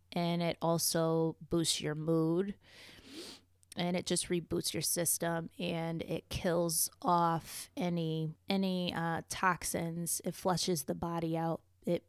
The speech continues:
purifies and cleanses the liver and the kidneys. And I'm seeing pituitary gland. Okay. So maybe that was for someone. I, I just saw pituitary gland,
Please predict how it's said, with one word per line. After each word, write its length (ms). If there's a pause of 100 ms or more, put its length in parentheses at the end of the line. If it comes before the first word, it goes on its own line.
purifies 680
and 120
cleanses 500
the 100
liver 380
and 220
the 40
kidneys. 1040 (2500)
And 140
I'm 120
seeing 280
pituitary 960
gland. 600
Okay. 380 (840)
So 300
maybe 260
that 160
was 120
for 140
someone. 560
I, 200
I 120
just 300 (200)
saw 400
pituitary 800
gland, 720